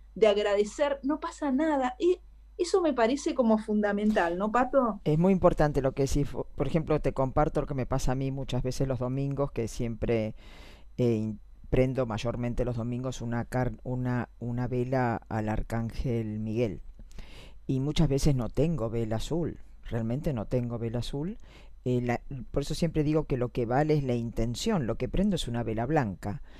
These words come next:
Speaker 2: Eh, pero la
Speaker 1: Exacto.
Speaker 2: intención es de conectarme con él en el horario del domingo a la tarde, de dos a dieciocho horas, va de catorce a dieciocho horas, si mal no me recuerdo. Eh, y es esto, ¿no? La intención, me conecto con él,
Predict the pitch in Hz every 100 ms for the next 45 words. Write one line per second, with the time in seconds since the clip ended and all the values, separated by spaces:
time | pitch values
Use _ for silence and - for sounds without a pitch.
0 | - - - - - 131 127 139 131 135
1 | 147 123 147 147 - 208 208 175 185 165
2 | 139 127 - 135 143 143 - 143 185 175
3 | 175 170 - 120 117 120 147 143 127 107
4 | 104 98 90 113 120 113 113 110 180 175
5 | 135 117 110 127 - 113 110 113 127 120
6 | 127 131 113 117 117 110 110 120 143 139
7 | 127 117 123 - 120 123 - 120 117 120
8 | 131 135 165 160 147 147 - - - -
9 | - - 131 123 - 143 143 151 - -
10 | 170 - 123 127 185 - - - 123 135
11 | 143 - 139 139 - 131 113 120 - 143
12 | 147 - 143 143 143 160 165 160